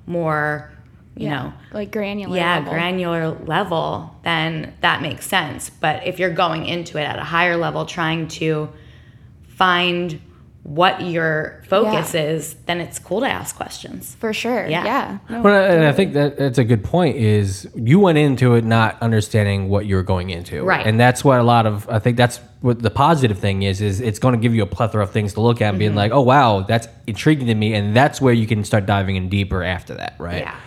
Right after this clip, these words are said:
Speaker 3: So you'd be like, "Okay, that intrigues me. Now I'm gonna funnel in and maybe find another conference that talks specifically about that part of it or that
Speaker 1: Mm-hmm.
Speaker 3: service," right?
Speaker 1: Yeah.
Speaker 3: Because it intrigued you, opened up your mind a little bit to what's out there.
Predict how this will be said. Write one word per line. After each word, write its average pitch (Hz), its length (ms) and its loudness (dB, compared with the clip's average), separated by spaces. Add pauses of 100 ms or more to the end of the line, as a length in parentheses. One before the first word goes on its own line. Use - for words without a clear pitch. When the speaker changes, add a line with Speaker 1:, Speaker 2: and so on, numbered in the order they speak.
(140)
Speaker 3:
So - 120 -4
you'd 113 40 2
be 117 80 2
like, 104 120 0
"Okay, 113 180 2
that 117 220 -2
intrigues 123 420 0
me. 98 280 -4 (200)
Now 117 220 2
I'm 117 100 0
gonna 110 180 2
funnel 110 440 0
in 110 160 0
and 101 100 -4
maybe 107 160 -2
find 95 220 -6
another 98 240 -4
conference 101 420 -4
that 92 140 -6
talks - 240 -4
specifically 95 500 -4
about 90 380 -6
that 95 260 -4
part - 280 -6
of - 80 -12
it 202 120 -8
or - 60 -6
that - 140 -4
Speaker 1:
Mm-hmm. 165 40 -6
Speaker 3:
service," - 800 -4
right? 98 300 -6 (160)
Speaker 1:
Yeah. 165 120 -8
Speaker 3:
Because 123 280 0
it 110 40 2
intrigued 117 360 2
you, 98 120 0
opened 107 300 0
up 101 80 -4
your 98 100 -4
mind 110 220 2
a 101 60 0
little 98 200 -2
bit 95 220 -6
to 95 180 -4
what's 92 360 -4
out - 240 -2
there. 64 220 -12